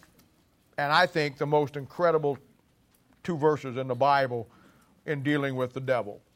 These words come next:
And, uh, again, I apologize for preaching on the devil on Mother's Day, but it was one of those things where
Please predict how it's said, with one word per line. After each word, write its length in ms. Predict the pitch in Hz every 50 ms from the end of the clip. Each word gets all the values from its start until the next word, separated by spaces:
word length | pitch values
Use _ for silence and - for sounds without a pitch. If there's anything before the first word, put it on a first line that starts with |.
| _ _ _ _ _ _ _ - _ _ _ _ _ _ -
And, 460 | - 160 156 156 156 151 147 151 143
uh, 340 | 156 151 151 151 151 151 147 - _ -
again, 420 | 147 151 147 135 160 170 160 143
I 120 | 143 147 147
apologize 840 | 143 135 - 165 160 156 151 147 139 131 147 143 143 143 147 127
for 160 | - - 131
preaching 380 | 123 - 160 151 135 - 131 139
on 120 | 139 139
the 80 | 131 127
devil 340 | 131 147 147 147 143 139 135
on 140 | 135 131 135
Mother's 340 | 147 156 151 147 147 135
Day, 260 | 131 147 147 147 156 156
but 300 | 139 135 135 135 135 - - - - -
it 140 | 147 147 147
was 120 | 143 139 131
one 140 | 147 147
of 40 | 147
those 220 | 143 143 139 135 -
things 280 | 156 147 143 139 127
where 300 | 131 147 143 143 135 -